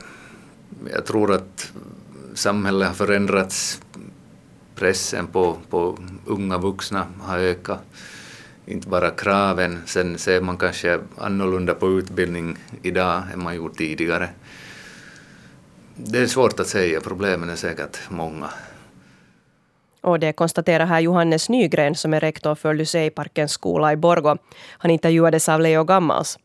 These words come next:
Speaker 2: Och rektorn för Kungsvägens skola i Sibbo, Jouni Piippo, han, eh, säger att den olovliga frånvaron har hållit sig på ungefär samma nivå i många år i skolan,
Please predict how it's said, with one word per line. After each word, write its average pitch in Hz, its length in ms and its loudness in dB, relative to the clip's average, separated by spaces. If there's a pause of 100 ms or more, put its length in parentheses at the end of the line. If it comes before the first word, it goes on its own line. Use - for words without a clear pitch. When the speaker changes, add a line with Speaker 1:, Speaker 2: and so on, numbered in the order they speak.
(580)
Speaker 2:
Och 185 240 6
rektorn 196 340 2
för 185 100 -2
Kungsvägens 180 640 4
skola 160 360 2
i 160 60 2
Sibbo, 160 380 2
Jouni 160 400 4
Piippo, 160 500 0
han, 156 320 4
eh, 147 180 2
säger 160 320 4
att 160 160 -2
den 175 120 4
olovliga 165 460 4
frånvaron 180 520 6
har 170 60 6
hållit 175 280 6
sig 180 120 4
på 180 120 2
ungefär 175 340 4
samma 214 380 4
nivå 165 400 6
i 165 100 0
många 170 500 2
år 160 300 4
i 160 40 0
skolan, 156 540 2